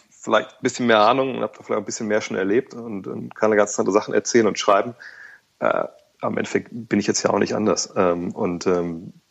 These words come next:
da, damit muss ich noch ein bisschen klarkommen, weil ich auch, auch, glaub ich, mal lernen muss, nicht immer Ja zu sagen. Ich weiß gar nicht, wie viel Interviews, die ich hier gegeben habe, jetzt nicht für so Podcasts wie deinen, sondern halt so für, für Bachelorarbeiten oder,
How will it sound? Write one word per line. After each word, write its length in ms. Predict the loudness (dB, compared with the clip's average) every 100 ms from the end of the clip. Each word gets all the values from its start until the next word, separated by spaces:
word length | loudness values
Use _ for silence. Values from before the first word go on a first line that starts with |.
| -20 -20 -20 0
da, 100 | 0
damit 300 | 4 2 2
muss 160 | 2 2
ich 60 | 2
noch 80 |
ein 40 | 0
bisschen 200 | -2 -6
klarkommen, 540 | -2 -2 0 -4 -6 _ _ -8 0
weil 140 | 2
ich 200 | 2 0 0
auch, 160 | 2
auch, 100 | 0
glaub 220 | 2 4 4
ich, 60 |
mal 120 | 4
lernen 220 | 4 4 4
muss, 280 | 2 -2 -16 -8
nicht 200 | -4 0
immer 120 | 2
Ja 220 | 6 6
zu 120 | 4 4
sagen. 240 | 4 4
Ich 60 | 4
weiß 160 | 2
gar 80 | 2
nicht, 80 | 0
wie 80 | 0
viel 320 | 2 2 0 -12 -20 -20 _ _ _
Interviews, 440 | 0 2 2 0 0
die 140 | 0
ich 100 | 4
hier 140 | 2 2
gegeben 320 | 2 2 4
habe, 260 | 4 4
jetzt 180 | 0 -2
nicht 120 | -4
für 80 | -2
so 80 | -2
Podcasts 400 | 0 2 0 2
wie 60 | 2
deinen, 260 | 4 4
sondern 240 | 4 2 2
halt 160 | 0
so 100 | -2
für, 160 | -6 -4
für 140 | -4
Bachelorarbeiten 920 | -4 -4 0 4 4 2 2 2 0
oder, 320 | 2 4 2